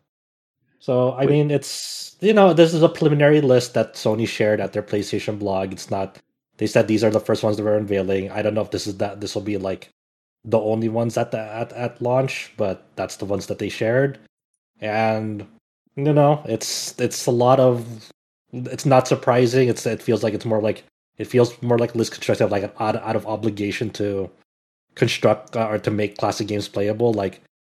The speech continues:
Speaker 1: the P S two R P Gs that they offered are, were part of that P S two on P S four program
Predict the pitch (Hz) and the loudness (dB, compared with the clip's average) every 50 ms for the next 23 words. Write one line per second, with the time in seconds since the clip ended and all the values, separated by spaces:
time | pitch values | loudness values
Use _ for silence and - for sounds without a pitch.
0 | _ _ _ _ _ _ - 117 - - - 127 123 - - - 123 123 110 117 | _ _ _ _ _ _ -2 -2 -2 2 4 4 4 4 4 0 0 2 2 2
1 | - 120 113 104 113 113 107 - - 110 101 - 107 104 101 104 98 - - 113 | 2 2 0 2 2 0 0 2 0 -2 -2 -2 -4 -4 -4 -6 -6 -2 0 0
2 | 113 110 - 104 104 104 104 107 101 95 107 110 107 - - - 120 110 104 110 | 0 0 0 -2 0 2 2 0 0 0 0 0 0 0 0 0 2 2 2 0
3 | 107 104 - - _ _ - - 113 113 117 110 - - - 120 110 110 113 110 | -2 -2 -4 -8 _ _ -8 -2 2 2 2 2 0 -4 0 2 4 4 4 4
4 | 110 104 95 98 104 98 - - 107 107 101 - - - 110 104 107 107 - - | 2 0 -2 -6 -8 -8 -6 -4 -2 -2 -2 -4 -8 -8 -6 -6 -6 -6 -6 -6
5 | 113 113 113 120 123 120 117 123 127 123 123 | -6 -4 -2 -2 -2 -2 -2 -2 -4 -6 -8